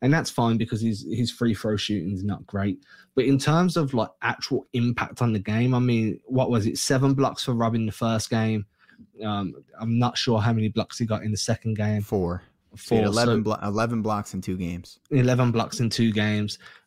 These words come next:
Speaker 1: Uh, he was more of a lob threat. I think he was more of a, a defensive threat as well, defensive presence, because unlike Mitch, that has to be played predominantly in drop, you can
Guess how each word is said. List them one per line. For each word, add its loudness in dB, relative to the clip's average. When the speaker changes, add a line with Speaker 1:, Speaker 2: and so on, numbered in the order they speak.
Speaker 1:
Uh, -2
he 0
was 4
more 4
of 2
a 2
lob 0
threat. -2
I -6
think -6
he -2
was -2
more 2
of -2
a, -2
a -6
defensive -4
threat -2
as -2
well, 0
defensive -4
presence, 0
because -2
unlike 2
Mitch, -2
that -6
has -4
to -4
be 2
played -2
predominantly 0
in 0
drop, -4
you 4
can 0